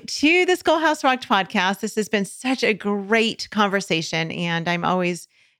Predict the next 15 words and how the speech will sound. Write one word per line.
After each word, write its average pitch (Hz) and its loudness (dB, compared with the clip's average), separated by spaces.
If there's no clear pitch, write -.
just 185 -2
in 180 -4
awe 160 0
of, 165 -4
of 160 -6
hearing 240 2
you 196 2
speak. 160 -4
Um, 165 -2
I've 175 -2
gotten 160 0
to 175 -6
hear 175 -2
you 170 -2
speak - -2